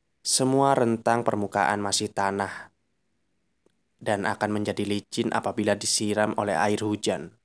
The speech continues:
Pegunungan ini cukup terkenal di Bogor.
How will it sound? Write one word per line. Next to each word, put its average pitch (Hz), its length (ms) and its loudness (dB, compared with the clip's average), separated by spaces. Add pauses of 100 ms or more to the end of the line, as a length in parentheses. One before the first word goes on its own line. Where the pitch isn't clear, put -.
(1600)
Pegunungan 147 480 4
ini 151 320 4
cukup - 320 -2
terkenal 117 480 0
di 113 80 0
Bogor. 104 580 0